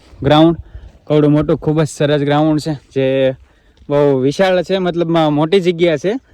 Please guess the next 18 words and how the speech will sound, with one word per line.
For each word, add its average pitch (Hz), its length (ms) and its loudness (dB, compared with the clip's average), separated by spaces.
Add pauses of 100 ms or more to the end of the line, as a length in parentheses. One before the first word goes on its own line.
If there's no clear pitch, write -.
(300)
તો 143 80 -2 (180)
આમ 156 340 -4
સામે 196 400 -2
ખૂણામાં 208 460 -2
દેખે 220 240 0
ને 208 100 -4
તે 180 120 -6
ત્યાં 202 240 -6
સુધીનું 202 420 -4
છે, 202 300 -6
તે 190 420 -4
શેક 196 460 -6
માંડીને 185 800 -4
આમ 175 240 -4
આપણે 175 200 -2
જે 170 100 -2
આવ્યા 202 240 0
ને 190 120 -4